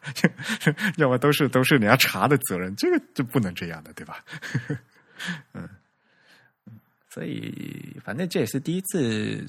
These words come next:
合作嘛，然后方正这些老总也是说，因为这第一次合作，然后后面呢还会有继续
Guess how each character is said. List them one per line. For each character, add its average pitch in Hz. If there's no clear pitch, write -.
合 -
作 196
嘛， -
然 117
后 113
方 160
正 135
这 110
些 117
老 107
总 120
也 98
是 95
说， -
因 135
为 127
这 123
第 143
一 -
次 -
合 107
作， 113
然 104
后 110
后 -
面 139
呢 107
还 101
会 135
有 104
继 -
续 -